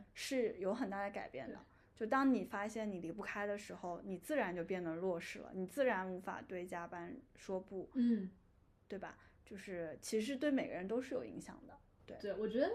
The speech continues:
Speaker 2: 非常同意刚刚夏蓉说，因为我相信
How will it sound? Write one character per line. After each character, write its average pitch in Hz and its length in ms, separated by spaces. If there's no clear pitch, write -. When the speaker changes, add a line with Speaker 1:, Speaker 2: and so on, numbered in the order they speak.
Speaker 2:
非 415 120
常 214 240
同 202 220
意 208 100
刚 208 120
刚 220 80
夏 220 200
蓉 202 140
说， 196 180
因 226 160
为 262 280
我 196 80
相 254 180
信 277 300